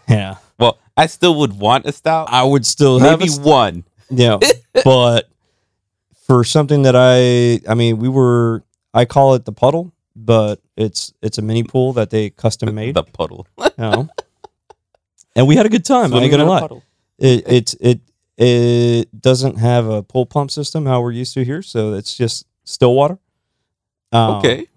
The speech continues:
Speaker 1: and I can tell you that while I was in that puddle on Saturday, I had about nine beers.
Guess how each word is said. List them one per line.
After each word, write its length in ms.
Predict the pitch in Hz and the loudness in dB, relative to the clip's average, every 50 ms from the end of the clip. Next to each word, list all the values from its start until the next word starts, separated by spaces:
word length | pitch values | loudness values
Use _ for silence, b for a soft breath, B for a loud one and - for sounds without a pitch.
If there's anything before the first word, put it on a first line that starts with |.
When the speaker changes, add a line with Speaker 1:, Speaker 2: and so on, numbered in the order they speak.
| _ _ _ _ _ _ _ _ _ _ _ _ _ _ _ _ _ _ _ _ _ _ _ _ - | _ _ _ _ _ _ _ _ _ _ _ _ _ _ _ _ _ _ _ _ _ _ _ _ -2
Speaker 1:
and 840 | 113 120 120 120 117 120 117 117 117 117 113 113 110 110 101 - - _ _ _ _ _ _ _ _ | 0 2 2 2 2 2 2 0 0 -2 -2 -4 -6 -8 -12 -14 -20 _ _ _ _ _ _ _ _
I 120 | - 117 120 | -2 -2 -2
can 140 | - 135 117 | 0 -2 0
tell 120 | - 139 | 0 2
you 100 | 135 123 | 2 4
that 160 | 120 113 104 | 2 2 2
while 240 | 113 139 151 151 143 | 2 0 2 2 2
I 40 | 143 | 0
was 200 | 139 135 123 135 | 0 0 -2 -2
in 140 | 135 131 131 | -2 0 0
that 180 | 131 127 113 | -2 -2 0
puddle 400 | - 131 131 127 123 123 123 - - | 0 0 2 2 2 0 -2 -6 -8
on 200 | 113 117 113 110 | -8 -8 -8 -8
Saturday, 520 | 107 - 143 135 127 120 110 107 107 104 95 | -4 -2 0 0 0 0 -2 -6 -8 -10 -8
I 100 | 87 110 | -4 -4
had 120 | 117 113 | -4 -2
about 320 | 104 113 110 107 104 - - | -2 -4 -4 -4 -6 -8 -10
nine 300 | - 110 113 113 120 131 | -12 -10 -8 -6 -6 -6
beers. 460 | 127 127 120 113 127 135 - - - | -6 -6 -6 -6 -6 -8 -12 -16 -20